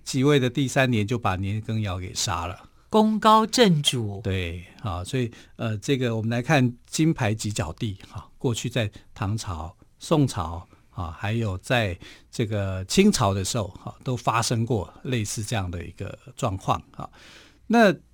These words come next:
Speaker 1: 如果在西方有没有类似这样的角色？有啊，西方的神啊，神话故事，希腊神话故事里面就有一个金牌几角地。这个是
Speaker 2: 真的吗？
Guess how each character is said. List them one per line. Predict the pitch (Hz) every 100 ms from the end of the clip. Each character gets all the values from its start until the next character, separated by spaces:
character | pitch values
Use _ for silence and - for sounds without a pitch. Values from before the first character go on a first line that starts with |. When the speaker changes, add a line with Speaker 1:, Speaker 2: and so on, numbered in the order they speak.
| _ - - -
Speaker 1:
如 | 190
果 | 208
在 | 190
西 | 180 - 185
方 | 170 165
有 | 127
没 | 98 131
有 | 120
类 | 123
似 | 113 120
这 | 110
样 | 101
的 | 90
角 | - -
色？ | - - - _ -
有 | - 85
啊， | 82 85 - - -
西 | - - - 160
方 | 160 156
的 | 143
神 | - 104 104
啊， | 147 131
神 | - 123
话 | 165 135
故 | 135 110
事， | - 110
希 | - 170
腊 | 170 131
神 | 117
话 | 110 117
故 | 113 104
事 | 110
里 | 104
面 | 98 - - -
就 | 196 160
有 | 107 98 85 -
一 | 127 139
个 | 127 104 87 - - - -
金 | 160 156
牌 | 110 107
几 | 110 104
角 | 104 92
地。 | 104 - - -
这 | - 403
个 |
是 | 427
Speaker 2:
真 | 381
的 |
吗？ | 370 359